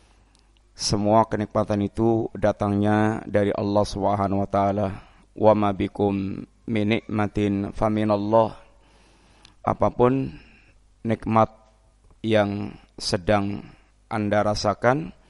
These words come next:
maka semua itu datangnya dari Allah Subhanahu wa taala.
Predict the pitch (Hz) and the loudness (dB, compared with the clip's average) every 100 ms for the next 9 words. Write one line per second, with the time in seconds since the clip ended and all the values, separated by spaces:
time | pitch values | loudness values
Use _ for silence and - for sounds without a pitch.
0 | _ _ _ _ _ _ _ - 104 - | _ _ _ _ _ _ _ -6 -4 2
1 | 117 117 113 107 104 104 104 101 - 117 | 2 2 -2 -4 -2 0 0 -2 0 2
2 | 120 123 - - 107 - 104 104 107 113 | 2 -2 -8 0 0 2 -2 2 2 2
3 | 120 123 - 104 101 - 104 101 107 110 | 0 -6 -2 2 2 2 2 4 6 6
4 | - - 104 104 104 101 101 98 101 - | 2 -8 -2 0 0 0 0 -2 -4 -4
5 | 95 | -8